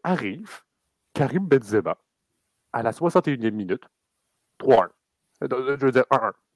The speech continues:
Donc, deux un au cumulatif. Deux deux au cumulatif. Trois deux au cumulatif. Triplé de Karim Benzema en quinze minutes. Sincèrement,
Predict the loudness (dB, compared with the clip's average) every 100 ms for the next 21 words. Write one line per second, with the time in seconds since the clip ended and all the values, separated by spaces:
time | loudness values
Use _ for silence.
0 | _ _ _ _ -4 -4 -6 0 2 2
1 | -6 -6 -6 -6 -10 -20 -20 -20 _ _
2 | _ _ _ _ _ _ _ _ _ _
3 | _ _ -2 0 0 -2 -4 -2 -2 -2
4 | -6 -14 _ _ _ _ _ _ _ _
5 | _ _ _ _ _ _ 0 6 8 8
6 | 6 0 -2 -8 -8 -8 -10 -14 -20 -20
7 | -18 -4 0 0 0 0 0 -2 -4 -6
8 | -4 -4 -4 -4 -4 -2 -4 _ 2 2
9 | 0 _ _ -2 0 0 -4 -6 -6 -8
10 | -10 -18 _ _ _ _ _ _ _ _
11 | -2 2 2 2 0 2 -2